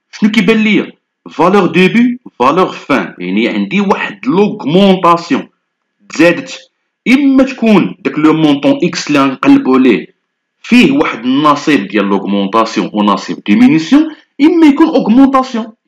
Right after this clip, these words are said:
اما دي، واش فهمتي؟ دونك كنمشي لي زانفورماسيون كومبليمونتير، انستالاسيون تكنيك ماتيريال اوتياج، واخا.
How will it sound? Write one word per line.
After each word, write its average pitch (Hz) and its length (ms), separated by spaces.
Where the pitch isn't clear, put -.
اما 90 120
دي، 90 320
واش 98 260
فهمتي؟ 180 420
دونك - 180
كنمشي 98 320
لي 214 120
زانفورماسيون 170 760
كومبليمونتير، 156 960
انستالاسيون 175 840
تكنيك 165 360
ماتيريال 160 500
اوتياج، 165 440
واخا. - 380